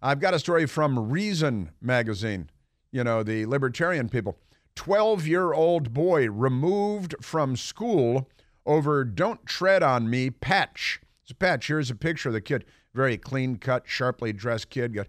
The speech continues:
freshly starched blue button-down shirt and blue khaki pants. And he's, uh, very neat. Got a perfect haircut. He's actually got, I think he's got some moose jelly in his hair. Looks like he's got some moose jelly. He's so, uh, cleaned up. He's twelve years old. And he's <laughs> got, uh,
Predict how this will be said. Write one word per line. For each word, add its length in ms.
freshly 480
starched 480
blue 320
button-down 640
shirt 400
and 160
blue 260
khaki 380
pants. 500
And 120
he's, 280
uh, 140
very 260
neat. 220
Got 160
a 80
perfect 340
haircut. 540
He's 160
actually 260
got, 140
I 80
think 160
he's 100
got 180
some 160
moose 220
jelly 360
in 60
his 140
hair. 180
Looks 220
like 140
he's 160
got 240
some 160
moose 180
jelly. 280
He's 220
so, 280
uh, 100
cleaned 260
up. 140
He's 100
twelve 300
years 240
old. 180
And 140
he's 160
<laughs> 120
got, 340
uh, 160